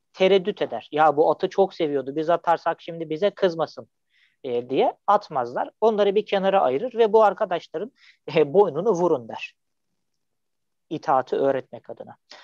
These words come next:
Onların boynu vurulur. E, bir gün, e, okunu, e, karısına atar.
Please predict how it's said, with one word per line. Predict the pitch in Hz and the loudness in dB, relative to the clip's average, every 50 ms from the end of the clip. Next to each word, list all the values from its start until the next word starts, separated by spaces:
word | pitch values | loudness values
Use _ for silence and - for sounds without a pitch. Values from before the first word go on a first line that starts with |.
| - - - - _ _ - | -20 -20 -20 -20 _ _ 4
Onların | 220 220 208 196 202 202 190 180 | 6 6 8 8 8 6 6 8
boynu | 180 175 170 165 147 | 8 8 8 8 6
vurulur. | 127 120 117 117 123 185 277 - - - _ _ _ - | 4 2 2 0 0 0 -2 -4 -6 -14 _ _ _ 4
E, | 160 156 147 156 180 | 6 6 6 4 4
bir | 277 285 | 2 2
gün, | 220 226 262 302 294 _ _ - | 4 2 0 -2 -4 _ _ -2
e, | 147 139 131 - - | 0 0 0 0 2
okunu, | - 220 233 - 208 175 185 262 - - - - | 2 2 2 4 2 2 2 0 -2 -4 -4 -2
e, | 151 147 143 135 135 135 135 131 | 0 2 4 4 2 2 0 -2
karısına | - - 196 202 208 208 - 208 202 208 185 | 0 2 2 2 2 2 -2 -2 -2 0 0
atar. | 143 113 - 113 104 - - | -2 -4 -8 -12 -18 -18 -20